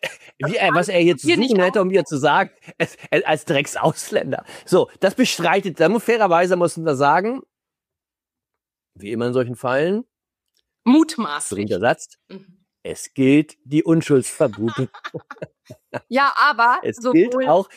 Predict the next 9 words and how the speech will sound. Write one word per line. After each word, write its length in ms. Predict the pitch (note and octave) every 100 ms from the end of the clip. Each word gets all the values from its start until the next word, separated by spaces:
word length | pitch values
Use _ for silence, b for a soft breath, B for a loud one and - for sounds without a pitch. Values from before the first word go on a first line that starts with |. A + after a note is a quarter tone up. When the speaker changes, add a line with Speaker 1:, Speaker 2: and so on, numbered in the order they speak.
| b
Speaker 1:
für 120 | E3
Frau 220 | - D3
Schmidt 320 | C3+ - G3 F#3+
die 100 | D#3+
Unschuldsvermutung. 1080 | F3+ - D#3+ B2+ - B2 A#2+ B2+ D#3+ G3+ E4+ b b b b b b _ -
Speaker 2:
Aber 200 | G#3+ B3
sowohl 240 | A#3+ C4+
das 220 | D#4 B3+ -
Opfer 580 | D4+ - - F#3 G#3